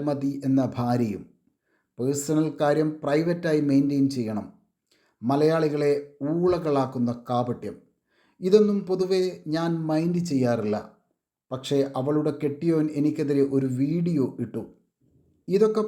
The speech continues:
പറയാൻ ഇവനെന്ത് യോഗ്യത? അവൻ്റെ ഭാര്യ പത്തരമാറ്റ് തങ്കം എന്ന് ഇത് കാണുമ്പോൾ അറിയാം. സ്വന്തം കണ്ണിൽ തടി കിടക്കുമ്പോൾ മറ്റുള്ളവരുടെ കണ്ണിലെ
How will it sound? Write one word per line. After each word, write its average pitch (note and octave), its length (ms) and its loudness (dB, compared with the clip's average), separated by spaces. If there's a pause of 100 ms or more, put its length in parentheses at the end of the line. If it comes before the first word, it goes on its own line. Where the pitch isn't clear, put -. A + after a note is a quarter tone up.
പറയാൻ F3 320 0 (240)
ഇവനെന്ത് E3+ 400 -4 (120)
യോഗ്യത? G#2+ 320 -4 (720)
അവൻ്റെ C#3+ 280 0 (120)
ഭാര്യ D#3 320 2 (180)
പത്തരമാറ്റ് F3 640 -2 (100)
തങ്കം D#3+ 280 0 (220)
എന്ന് C#3+ 200 -2 (280)
ഇത് C#3 120 0 (100)
കാണുമ്പോൾ B2+ 420 2 (200)
അറിയാം. G2 300 -8 (840)
സ്വന്തം G3+ 460 2 (140)
കണ്ണിൽ F#3+ 280 0 (400)
തടി E3+ 260 2
കിടക്കുമ്പോൾ C#3+ 520 0 (440)
മറ്റുള്ളവരുടെ E3 640 0 (120)
കണ്ണിലെ D#3 320 0